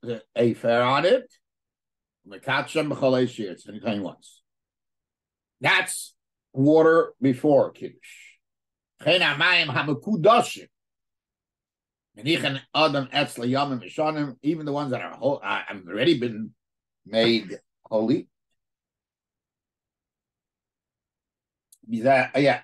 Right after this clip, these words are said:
umazah mehem b'chol yom, shu tzarech. He can use them whenever he wants. Okay. Says the Ravid,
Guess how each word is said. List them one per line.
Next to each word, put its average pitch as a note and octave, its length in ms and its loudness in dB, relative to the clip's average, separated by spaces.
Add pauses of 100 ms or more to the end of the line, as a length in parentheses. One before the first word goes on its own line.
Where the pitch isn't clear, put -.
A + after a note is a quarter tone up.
umazah C3+ 400 -2
mehem C3 280 -2
b'chol G#2+ 300 -4
yom, D#3 260 -2
shu A2+ 240 -16 (180)
tzarech. C3+ 400 4 (880)
He - 80 -20
can A2 160 -18
use B2 180 0
them B2 100 -2
whenever A2 260 -2
he F#2+ 80 -6
wants. - 460 -14 (3000)
Okay. - 280 -2 (1200)
Says F#3 300 2
the F3 80 6
Ravid, E3 500 2